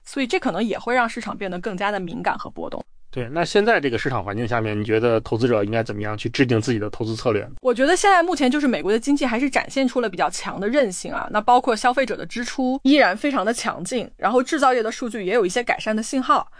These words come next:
Speaker 1: 初请失业金人数的下降也说明这个就业市场依然是比较稳定的。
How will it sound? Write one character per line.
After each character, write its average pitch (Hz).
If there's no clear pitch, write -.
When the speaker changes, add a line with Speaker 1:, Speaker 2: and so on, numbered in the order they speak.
Speaker 1:
初 -
请 214
失 -
业 254
金 262
人 185
数 240
的 226
下 240
降 220
也 180
说 247
明 226
这 254
个 233
就 285
业 269
市 254
场 -
依 247
然 185
是 214
比 185
较 180
稳 240
定 202
的。 -